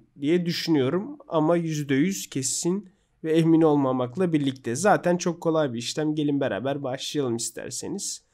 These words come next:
Grafikler za-, grafikler vesaire mükemmel gördüğünüz gibi. Şimdi burada bir avatar oluşturacağız biz kendimize göre. Şu bölümden Enter Without Audio bölümüne tıklayacağız.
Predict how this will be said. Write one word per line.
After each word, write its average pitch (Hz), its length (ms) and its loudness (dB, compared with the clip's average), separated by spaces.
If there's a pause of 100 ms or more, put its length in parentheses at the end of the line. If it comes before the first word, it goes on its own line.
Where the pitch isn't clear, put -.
(760)
Grafikler 147 560 -2
za-, 143 380 -2 (460)
grafikler 147 580 -2
vesaire 143 420 0
mükemmel 143 520 0
gördüğünüz 120 560 -4
gibi. 151 360 -4 (480)
Şimdi 165 480 2
burada 202 280 4
bir 220 80 6
avatar 190 340 6
oluşturacağız 139 760 0
biz 214 160 -4
kendimize 160 560 2
göre. 123 280 -2
Şu 226 240 -4
bölümden 165 560 4 (580)
Enter 220 360 4
Without 196 540 0
Audio 156 540 4 (180)
bölümüne 156 380 2
tıklayacağız. 170 880 0